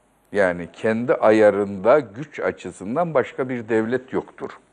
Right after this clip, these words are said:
İngiltere'nin tarihinde bu Osmanlı zayıfladıktan sonra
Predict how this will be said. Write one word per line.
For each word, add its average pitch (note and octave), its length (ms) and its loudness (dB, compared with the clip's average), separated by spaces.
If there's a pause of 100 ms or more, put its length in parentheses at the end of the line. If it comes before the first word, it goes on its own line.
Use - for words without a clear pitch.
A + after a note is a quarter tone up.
(1400)
İngiltere'nin D3+ 1040 0
tarihinde A#2 960 0
bu E3+ 220 2
Osmanlı C3+ 540 -2
zayıfladıktan A#2+ 920 -2
sonra A2+ 600 -4